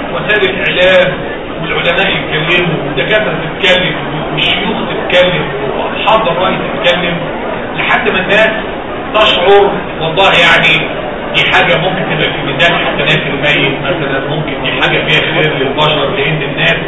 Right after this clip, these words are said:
اللي عندهم كورنيال اوباسيتي يعني عندهم مشاكل. لما الناس تفهم هتلاقي أكيد ناس هتوافق وناس مش هتوافق. خلاص اللي، اللي وافق وكتب الكونسنت خلاص، اللي مش موافق براحته.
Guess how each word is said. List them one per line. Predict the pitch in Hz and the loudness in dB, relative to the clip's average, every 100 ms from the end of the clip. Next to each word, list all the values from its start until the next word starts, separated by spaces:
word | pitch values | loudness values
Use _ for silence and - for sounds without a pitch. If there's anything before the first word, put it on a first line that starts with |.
| - - - - - - | -8 -8 -8 -8 -8 -6
اللي | - | -4
عندهم | 117 123 170 160 175 | -2 -2 -2 -2 2
كورنيال | 170 147 - | 2 2 -2
اوباسيتي | 196 - 151 - - 143 143 143 147 | -2 0 -2 -2 -4 -4 -2 -2 0
يعني | 139 139 143 139 - - | 0 -2 -2 -2 -4 -4
عندهم | - 135 160 151 | -6 -4 -2 0
مشاكل. | - - - 165 - - - - | 0 0 0 -2 -4 -6 -8 -2
لما | 208 - 233 | 0 2 2
الناس | 254 269 254 | 2 2 2
تفهم | 269 - 262 262 - - - - | 0 2 0 0 -4 -6 -4 2
هتلاقي | 185 - 269 262 - | 2 4 4 4 2
أكيد | - - 170 175 | 2 2 2 2
ناس | 175 214 190 - | 2 4 4 4
هتوافق | 220 - 226 247 - - - - - - - - - - - | 2 4 4 4 4 2 0 -4 -4 -6 -6 -6 -4 -4 -2
وناس | - 220 247 - | 0 2 2 0
مش | - | 0
هتوافق. | 214 240 254 - - - - - | 0 0 0 0 -2 -6 -4 0
خلاص | 262 277 - - | 4 4 4 2
اللي، | 214 - - - | 0 2 2 2
اللي | - 202 | 4 4
وافق | 226 233 214 226 180 | 6 4 2 0 -2
وكتب | 175 202 185 | 0 0 0
الكونسنت | 160 151 147 143 143 190 - - 160 | 0 -2 -2 -2 0 0 0 0 0
خلاص، | 156 - - | 0 0 0
اللي | 240 | 0
مش | 247 - | 2 0
موافق | 196 214 262 254 - - - | 0 2 2 0 -2 -2 0
براحته. | - - - 196 | 4 4 4 0